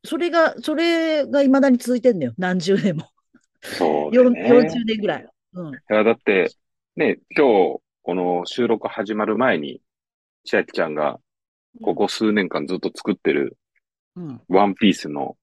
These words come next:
Speaker 2: 話をね、
Speaker 1: うん。
Speaker 2: ちょっとしたけど。
Speaker 1: あ、そうね。
Speaker 2: ね、ちょっとあの、多分聞いてる人はね、何のことかわかんないから、ちょっとその、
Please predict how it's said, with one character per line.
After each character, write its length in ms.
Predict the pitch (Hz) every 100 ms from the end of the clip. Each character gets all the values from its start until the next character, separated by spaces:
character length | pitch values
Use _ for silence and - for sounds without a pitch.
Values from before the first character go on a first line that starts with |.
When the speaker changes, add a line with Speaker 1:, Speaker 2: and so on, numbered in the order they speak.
| _ _
Speaker 2:
話 320 | - 85 214
を 80 | -
ね、 100 | 127
Speaker 1:
う 140 | 117 -
ん。 20 | _ _ _
Speaker 2:
ち 80 | -
ょ 20 |
っ 40 |
と 100 | -
し 80 | -
た 100 | 95
け 140 | 82 76
ど。 240 | 71 -
Speaker 1:
あ、 540 | _ _ _ _ _ _
そ 80 | 330
う 60 | 214
ね。 360 | 180 180 190 226 _ _
Speaker 2:
ね、 240 | 156 151 - -
ち 60 |
ょ 40 | 180
っ 40 |
と 120 | -
あ 40 | 101
の、 160 | 85 -
多 120 | - 123
分 80 | -
聞 100 | 185
い 60 | 190
て 80 |
る 100 | 180
人 180 | 180 175
は 80 | 107
ね、 100 | 92
何 220 | 92 127
の 80 | 107
こ 100 | 87
と 80 | 90
か 80 | 80
わ 80 |
か 120 | 71 87
ん 40 |
な 80 | 76
い 40 |
か 80 | 71
ら、 60 | 71
ち 80 | -
ょ 40 |
っ 40 |
と 100 | -
そ 120 | - -
の、 220 | 78